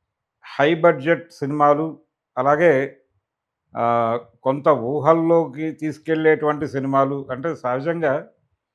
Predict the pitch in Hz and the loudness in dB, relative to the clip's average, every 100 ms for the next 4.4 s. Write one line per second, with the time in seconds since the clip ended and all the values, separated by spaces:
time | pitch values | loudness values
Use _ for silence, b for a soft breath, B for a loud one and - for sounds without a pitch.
0 | _ _ 117 127 139 156 165 - 160 139 | _ _ -4 2 4 4 0 0 0 0
1 | 139 120 127 143 - 156 143 135 139 - | -2 -4 -4 -4 -4 -2 4 4 2 -4
2 | 120 117 113 135 151 151 147 143 143 135 | -6 -4 -2 0 0 -2 0 2 0 0
3 | 139 139 - 170 139 135 139 147 123 120 | 0 0 -4 -2 0 2 0 -2 -4 -4
4 | 113 - 107 | -6 -12 -20